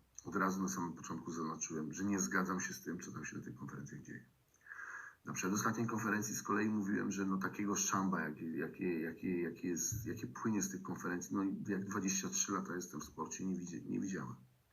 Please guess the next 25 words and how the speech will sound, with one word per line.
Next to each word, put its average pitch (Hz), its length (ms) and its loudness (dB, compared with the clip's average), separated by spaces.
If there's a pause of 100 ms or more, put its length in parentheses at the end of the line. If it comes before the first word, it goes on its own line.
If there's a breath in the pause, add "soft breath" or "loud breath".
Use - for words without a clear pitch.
(800 loud breath)
I - 40 -12
chyba 113 180 2
musicie 104 400 2
się 92 120 -2
zgodzić 82 400 -4
ze 87 80 -2
mną, 87 220 0
że 87 300 0
tak 98 240 -2
jest. - 380 -4 (540 loud breath)
Naprawdę - 360 0
kamień 104 280 2
z 95 100 0
serca, 92 280 0
że 90 120 0
ja 87 80 2
już 85 140 -2
nie 95 80 2
będę 90 220 0
musiał 82 480 -4 (680)
w - 160 -20
tych - 340 -14
konferencjach - 560 -4
uczestniczyć. - 760 -6 (640 loud breath)
Natomiast 104 560 0